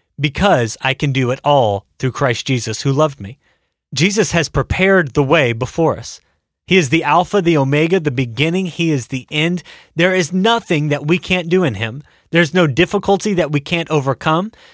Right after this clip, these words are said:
There's no project that we cannot get the success over. There's no enemy that we can't defeat.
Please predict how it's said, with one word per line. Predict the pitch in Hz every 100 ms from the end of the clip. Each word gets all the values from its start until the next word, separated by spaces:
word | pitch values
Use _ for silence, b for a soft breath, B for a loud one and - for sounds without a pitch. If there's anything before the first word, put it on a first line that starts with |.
| b
There's | 160 165 143
no | 175 185
project | - 185 190 - 214 180
that | 147 143
we | 175
cannot | - 165 156 175 156
get | 151 165
the | 147
success | - 135 - 180 180 -
over. | - 151 160 190 B B
There's | 165 170
no | 190 190 -
enemy | 175 196 208 202
that | 190 180
we | 160 147
can't | - 175 156
defeat. | 143 - - 156 180 -